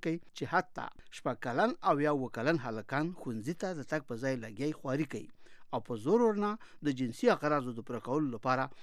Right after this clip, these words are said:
د اخلاقي جرمونو کچه هم لوړه شوې ده. د لبنان پوځ له بیکانه سږ کال د مارچ تر پایه پورې څلور زره سوریایي مهاجرین ویستلي دي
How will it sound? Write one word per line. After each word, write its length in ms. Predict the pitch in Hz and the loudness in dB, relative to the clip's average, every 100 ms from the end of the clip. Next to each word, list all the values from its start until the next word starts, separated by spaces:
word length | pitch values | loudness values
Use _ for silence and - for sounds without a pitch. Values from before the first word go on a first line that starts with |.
| - | -6
د 20 | 131 | -4
اخلاقي 420 | 127 117 - 156 | -4 -4 -2 -2
جرمونو 420 | 123 110 120 101 | -2 -2 -2 -2
کچه 220 | 123 - | -6 -6
هم 160 | - 120 107 | -6 -6 -6
لوړه 240 | 135 131 117 | -4 -4 -2
شوې 200 | - 113 | -6 -6
ده. 120 | 104 - - - - - - - - | -8 -12 -16 -18 -18 -18 -18 -12 0
د 60 | 170 | 4
لبنان 380 | 180 160 240 262 233 | 4 4 4 4 2
پوځ 180 | 233 226 208 | 2 2 2
له 80 | 226 - | 0 0
بیکانه 540 | 135 131 - 208 202 196 - | 0 0 2 2 2 -2 -2
سږ 140 | 190 | -2
کال 160 | 190 190 | 0 -2
د 180 | 143 127 143 | -2 0 2
مارچ 180 | 185 - | 0 -2
تر 140 | 127 - | -2 2
پایه 180 | 180 165 | 2 2
پورې 300 | 165 160 165 - - - | 0 0 0 -6 -16 -4
څلور 240 | 160 190 208 | 4 8 8
زره 220 | 156 123 - - - | 6 0 -2 -10 -2
سوریایي 280 | 151 143 143 | 0 4 4
مهاجرین 480 | 123 131 107 120 185 202 - - - | 2 -2 -4 0 0 -2 -10 -14 -4
ویستلي 420 | 143 - 139 120 | -4 0 -2 -2
دي 140 | 104 | -6